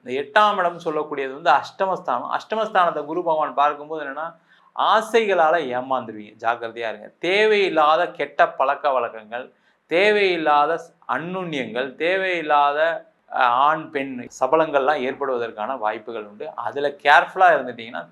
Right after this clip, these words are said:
தேவையில்லாத பிரச்சனைகள் வராது. அதே போல வெளிநாடு போறதுக்கான வாய்ப்புகள் உண்டு. இந்த எட்டாம் இடத்துல குரு பகவான் பார்க்கும்போது என்னங்கன்னா, நிறைய பேருக்கு வெளிநாடு போய்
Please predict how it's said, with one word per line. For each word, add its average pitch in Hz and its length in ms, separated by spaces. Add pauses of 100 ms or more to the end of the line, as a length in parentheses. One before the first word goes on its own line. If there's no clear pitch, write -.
(120)
தேவையில்லாத 127 580
பிரச்சனைகள் 110 540
வராது. 107 400 (380)
அதே 160 340
போல 151 520 (120)
வெளிநாடு 214 580
போறதுக்கான 127 680
வாய்ப்புகள் 104 540
உண்டு. 101 280 (420)
இந்த 117 140
எட்டாம் 185 360
இடத்துல 156 360
குரு 156 180
பகவான் 147 380
பார்க்கும்போது 139 540
என்னங்கன்னா, 127 480
நிறைய 170 420
பேருக்கு 139 340
வெளிநாடு 185 540
போய் 160 120